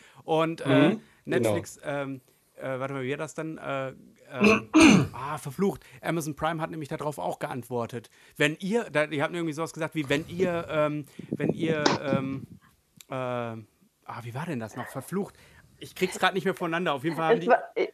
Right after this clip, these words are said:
Speaker 1: Netflix auch, ähm, äh,
Speaker 3: Ja, ja, aber es war auch irgendeine Serie, wo die dann gesagt haben: Ja, machen wir aber nur, <laughs> wenn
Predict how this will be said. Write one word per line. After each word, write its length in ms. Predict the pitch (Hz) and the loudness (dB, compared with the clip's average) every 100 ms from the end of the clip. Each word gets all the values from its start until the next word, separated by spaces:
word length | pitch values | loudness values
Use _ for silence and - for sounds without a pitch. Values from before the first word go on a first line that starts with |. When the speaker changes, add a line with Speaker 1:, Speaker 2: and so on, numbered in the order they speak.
| _ _ _ _ _ _ _ _ _ _ _ - 131 | _ _ _ _ _ _ _ _ _ _ _ -20 -16
Speaker 1:
Netflix 420 | 147 160 165 - | -12 -12 -14 -14
auch, 300 | 151 151 131 - | -10 -10 -10 -8
ähm, 400 | 123 123 123 120 _ _ _ | -6 -6 -8 -10 _ _ _
äh, 180 | - 147 | -6 4
Speaker 3:
Ja, 200 | 247 247 | 8 10
ja, 220 | 269 311 | 12 12
aber 160 | 277 247 | 10 8
es 80 | 247 | 8
war 180 | 262 226 | 10 10
auch 160 | - | 8
irgendeine 500 | 247 330 349 330 277 | 8 10 8 8 6
Serie, 440 | 269 269 339 294 247 | 8 8 8 8 8
wo 120 | 254 | 4
die 140 | 226 | 8
dann 200 | 269 269 | 8 8
gesagt 260 | 233 254 254 | 6 4 8
haben: 200 | 240 240 | 8 10
Ja, 160 | 254 285 | 10 10
machen 400 | 254 - 370 285 | 10 8 8 8
wir 80 | 330 | 10
aber 180 | 269 | 10
nur, 180 | 262 - | 10 10
<laughs> 240 | 330 339 330 | 10 8 8
wenn 480 | 349 339 330 285 | 6 6 4 2